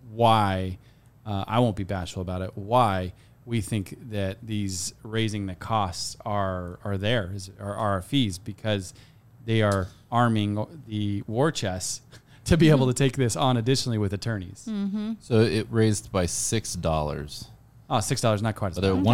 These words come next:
Speaker 3: one point one point five million members. Um, it went up four percent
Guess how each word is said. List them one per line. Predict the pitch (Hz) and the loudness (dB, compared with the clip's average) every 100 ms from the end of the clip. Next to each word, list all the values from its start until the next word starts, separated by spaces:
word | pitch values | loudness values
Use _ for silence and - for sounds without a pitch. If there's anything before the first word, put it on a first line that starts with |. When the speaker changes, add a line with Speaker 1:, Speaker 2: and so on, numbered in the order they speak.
| 117 | 6
Speaker 3:
one | |
point | 120 117 | 4 2
one | 139 | 2
point | 156 120 | 0 0
five | 123 117 110 | 2 4 6
million | 104 107 107 98 | 6 6 4 4
members. | 92 90 82 80 80 - - | 2 0 -2 -6 -8 -10 -6
Um, | 85 85 85 - - | -4 -2 -4 -8 -10
it | 90 | -8
went | 80 92 | -4 -4
up | 92 - - - 98 | -6 -10 -20 -14 -6
four | 117 | -4
percent | 117 - 101 90 - | -4 -6 -2 -2 -4